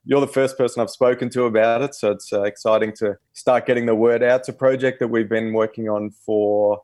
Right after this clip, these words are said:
at least a year now, um, since we first met up with our publishers, Hardy Grant. And it was a,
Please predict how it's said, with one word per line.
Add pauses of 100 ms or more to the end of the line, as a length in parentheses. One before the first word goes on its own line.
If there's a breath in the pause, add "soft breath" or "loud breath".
(320)
at
least
a
year
now, (200)
um,
since
we
first
met
up
with (300)
our
publishers,
Hardy
Grant. (220)
And (140)
it
was
a,